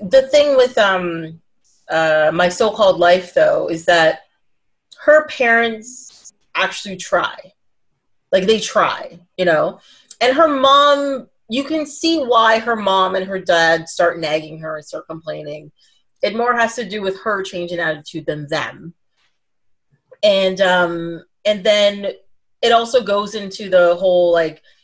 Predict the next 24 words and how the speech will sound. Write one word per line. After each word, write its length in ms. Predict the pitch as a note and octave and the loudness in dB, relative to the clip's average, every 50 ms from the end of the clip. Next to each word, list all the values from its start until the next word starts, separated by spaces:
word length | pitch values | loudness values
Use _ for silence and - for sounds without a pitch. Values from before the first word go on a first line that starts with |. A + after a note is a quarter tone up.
| _ _ | _ _
the 80 | - G3 | -8 -8
break 340 | F#3+ F3+ F3+ F3+ F#3+ F#3 F#3+ | -4 2 4 4 4 4 0
in 80 | G#3 | -2
the 80 | F#3+ F#3 | -2 -2
relationship 640 | F3 E3 E3 E3+ E3 E3 - E3+ E3 - E3+ E3+ - | -2 -2 -4 -6 -6 -8 -10 -12 -6 -4 -6 -6 -6
with 100 | E3+ - | -8 -10
the 120 | F3+ E3+ | -10 -6
father 320 | - - E3 D#3+ E3+ F3+ F3 | -4 -4 -4 -2 -2 -2 -2
and 100 | E3 D#3+ | -2 -4
the 60 | D#3 | -6
daughter 360 | D3+ E3+ D#3 D#3+ D#3 D#3 D3+ | -4 -4 -2 -2 -4 -6 -8
because 500 | D3 D3+ D3+ - F3+ E3 D#3+ D3+ D3 - _ | -10 -14 -12 -8 -6 -6 -6 -6 -10 -16 _
she 220 | - - - F#3 | -14 -12 -6 -4
got 260 | F3 D#3+ D#3 D3+ - | -2 -2 -2 -4 -6
boobs 360 | D#3+ D#3+ D#3+ D#3 D3 C#3 C#3 D3+ | -8 -10 -10 -10 -12 -14 -16 -16
and 100 | D3+ D#3 | -16 -16
he 60 | D#3 | -14
was 100 | C#3+ - | -10 -8
like, 100 | D3+ D3 | -8 -8
"I 80 | C#3+ | -8
can't 220 | D3 - D#3 D3+ D3+ | -10 -12 -14 -16 -16
handle 200 | D3 - - - - | -16 -18 -20 -20 -20
this 140 | - _ - | -20 _ -20
anymore." 160 | - - _ | -20 -20 _